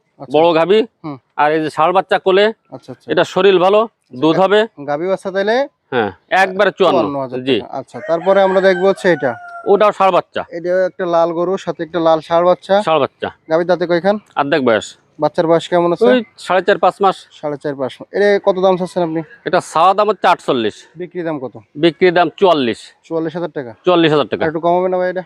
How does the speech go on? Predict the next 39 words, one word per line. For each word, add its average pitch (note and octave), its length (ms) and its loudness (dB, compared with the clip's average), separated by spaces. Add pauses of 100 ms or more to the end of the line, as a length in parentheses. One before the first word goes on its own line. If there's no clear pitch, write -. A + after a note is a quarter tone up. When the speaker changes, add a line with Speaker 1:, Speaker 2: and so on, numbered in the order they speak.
(140)
Speaker 2:
আচ্ছা, - 180 -4
আরো F3+ 120 4
পাঁচশো F#3 300 -2
কম, D#3+ 140 0
সাড়ে E3+ 200 0
তেতাল্লিশ। C#3 460 -2
Speaker 1:
সাড়ে C#3+ 180 -10
তেতাল্লিশ। C3 340 -12
আমি F3+ 160 -2
তো F3+ 40 -4
Speaker 2:
জি। F#3+ 40 -2
Speaker 1:
আবার F#3 160 0
দামাদামি D#3+ 380 2
করে D3+ 140 0
আনি, D3+ 100 0
Speaker 2:
আচ্ছা, G3 140 2
Speaker 1:
ঠিক D#3 60 -2
আছে? C3+ 60 -4
Speaker 2:
তেতাল্লিশ। F#3+ 400 2
আমার F3 140 0
দামাদামি E3+ 320 2
তো G#3 80 0
করার F#3+ 260 2
জায়গা F3+ 180 2
আমি G#3 100 2
রাখি G3 200 0
না, F#3+ 80 2
এটা E3+ 160 2
তেতাল্লিশ। D3 420 -2
Speaker 1:
তেতাল্লিশ D#3+ 340 -6
হাজার, C3 220 -6
আচ্ছা। C3 160 -6
Speaker 2:
জি। D3+ 140 2 (420)
Speaker 1:
তারপরে F3 340 2
এদিকে F#3+ 200 2
আরেকটা F#3+ 200 2
বকনা F3 300 0
দেখতে E3 200 -4
পাচ্ছি। D#3 220 -6